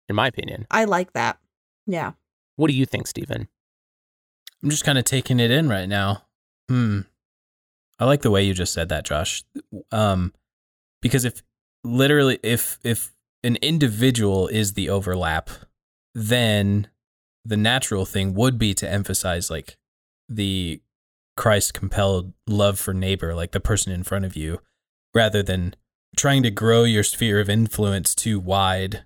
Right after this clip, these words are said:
Speaker 3: you know, and all of a sudden now you're trying to affect Congress or bigger entities. Whereas, I don't know, if, if, if, if someone who really wants to transform the culture in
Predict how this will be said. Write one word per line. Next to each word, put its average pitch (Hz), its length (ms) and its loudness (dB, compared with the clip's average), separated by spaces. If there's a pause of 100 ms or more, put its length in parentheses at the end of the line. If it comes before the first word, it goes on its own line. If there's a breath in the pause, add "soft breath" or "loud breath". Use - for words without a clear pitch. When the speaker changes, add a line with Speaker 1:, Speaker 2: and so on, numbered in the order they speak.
(120)
Speaker 3:
you 104 140 -2
know, 92 220 0
and 92 120 -2
all 90 80 -2
of 87 60 -4
a 85 40 -4
sudden 92 300 -4
now 90 120 -4
you're 90 140 -4
trying 92 280 -4
to 82 200 -8 (540)
affect - 480 -2
Congress 98 800 -2
or 90 580 -4 (600)
bigger 117 380 2
entities. 104 760 -2 (120)
Whereas, 98 560 2 (760)
I 117 80 0
don't 123 120 4
know, 135 200 4
if, 95 140 -4
if, 131 300 0 (100)
if, - 380 -2 (100)
if 127 140 0
someone 151 460 2
who 127 260 4
really 120 240 4
wants 120 220 2
to 107 60 -8
transform 113 520 2
the 101 60 0
culture 107 440 0
in 98 380 0